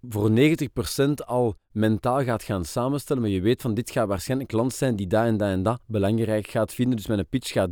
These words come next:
zo en zo en zo moeten opgebouwd worden, maar dit, eh, zaken zijn die bij hen meer zullen aanslaan. En wanneer dat jij dus de juiste kwalificatie op voorhand gaat stellen, ga jij ook sneller bepaalde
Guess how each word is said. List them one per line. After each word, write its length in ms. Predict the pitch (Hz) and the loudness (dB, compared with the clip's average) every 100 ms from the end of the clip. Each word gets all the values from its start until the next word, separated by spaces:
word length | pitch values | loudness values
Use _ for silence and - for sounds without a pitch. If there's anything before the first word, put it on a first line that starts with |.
| 87 | -4
zo 240 | 113 113 | 0 2
en 140 | 117 | 2
zo 140 | 101 101 | 2 0
en 140 | 92 | 0
zo 280 | 85 110 135 - _ _ - | 2 4 4 0 _ _ -6
moeten 260 | 113 110 | -4 0
opgebouwd 560 | 107 - 120 113 117 - | -2 0 0 2 2 2
worden, 240 | 123 131 | 0 0
maar 140 | 110 78 | 0 -2
dit, 260 | 131 - | -4 -6
eh, 100 | - 95 | -6 -4
zaken 420 | 85 101 120 131 | 2 2 2 0
zijn 320 | 104 113 120 - _ _ | 2 2 2 -2 _ _
die 140 | - 101 | -6 0
bij 140 | 90 | 2
hen 320 | 80 110 117 - _ | 4 4 2 0 _
meer 260 | - 95 107 | -2 2 2
zullen 260 | 113 98 | 2 0
aanslaan. 520 | 92 117 - 92 64 53 - _ _ _ | 0 0 -2 -6 -6 -10 -20 _ _ _
En 300 | 98 101 92 - _ _ | 2 2 0 -4 _ _
wanneer 380 | - 101 113 120 | 0 4 4 4
dat 120 | 110 | 4
jij 120 | 104 | 4
dus 200 | 104 107 | 2 0
de 140 | 87 90 | -2 0
juiste 540 | 107 170 165 - 85 - _ _ - | 2 2 0 -4 -6 -6 _ _ -4
kwalificatie 840 | 113 104 101 - 110 101 - 98 - | 0 0 -2 -4 -2 -2 -4 -8 -6
op 180 | 90 | -6
voorhand 420 | - - 143 131 98 | -4 2 2 2 -4
gaat 240 | - 73 | -6 -8
stellen, 380 | - 123 143 139 | -4 -2 -2 -2
ga 120 | 104 | -2
jij 200 | 92 87 | 0 -2
ook 300 | 107 127 - - | -2 -4 -4 -16
sneller 540 | - - 117 135 143 - _ | -12 -2 0 2 0 -6 _
bepaalde 640 | - 92 - 101 104 104 | -10 -6 0 2 2 0